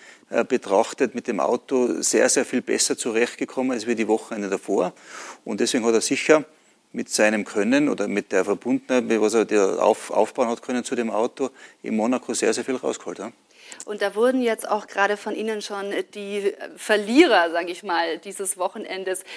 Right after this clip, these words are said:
Speaker 2: genannt. Allen vorneweg Charles Leclerc. Wir haben auch gerade schon im Beitrag gesehen, also dieser Monaco-Fluch, das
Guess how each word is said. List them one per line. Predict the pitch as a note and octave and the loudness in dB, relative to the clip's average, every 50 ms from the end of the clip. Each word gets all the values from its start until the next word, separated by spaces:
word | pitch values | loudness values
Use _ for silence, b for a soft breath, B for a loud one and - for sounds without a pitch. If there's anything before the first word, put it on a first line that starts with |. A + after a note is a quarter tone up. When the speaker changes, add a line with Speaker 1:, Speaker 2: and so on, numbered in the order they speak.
| D4+ B | -10 B
Speaker 2:
genannt. | - G#3 G3+ G3+ G3 G3+ G3+ G3+ - - - | -2 -2 2 2 2 2 2 -2 -6 -2 2
Allen | - F#3 F#3 G3 G3+ G3+ E3+ | 4 6 6 6 4 0 -4
vorneweg | - - G#3 F#3+ F#3+ G3 F#3+ F3+ F#3+ F#3 F#3 - - - | -2 0 0 2 2 0 0 2 2 2 2 2 -2 -6
Charles | - - - A3 G3 G3 G3+ G#3 - | -4 -2 2 4 6 6 6 4 2
Leclerc. | - G3+ G3 - - - - A#3 G#3 F3 E3 E3 - F#3+ | -2 -4 -4 -6 -6 -4 0 4 6 6 6 4 2 -2
Wir | G3 G3+ G3 | -4 -2 -2
haben | F#3+ G3 - | -2 -2 0
auch | - F#3+ - | -2 -4 -4
gerade | - - F#3+ F#3+ G3 G3+ | -2 -2 -2 0 0 -2
schon | - - F#3+ F#3+ B B B B D4 | -6 -6 -8 -8 B B B B -10
im | B G#3 G3+ | B -10 -6
Beitrag | G3+ G3+ F3 F3+ G3+ - - G3+ F#3 F#3 | 0 4 4 4 4 4 2 0 0 0
gesehen, | - G3 F#3 G3 G#3 - - | 0 0 2 4 4 4 2
also | G3 F#3+ G#3 | 0 0 0
dieser | G3+ G#3 G#3+ G3 G#3+ G#3 G3 | -2 -2 2 4 4 4 4
Monaco-Fluch, | F#3+ G#3 G3+ G#3 G#3 G#3+ G#3+ A3 A#3 C#4+ - - C#4 A#3+ - - - E4 F4 E3 D#3+ - - | 2 -2 -4 -4 -2 -2 2 2 2 2 2 -2 -6 -6 -6 -8 -8 -6 -4 -4 -4 -6 -8
das | - G3+ G3+ - | -6 -6 -6 -6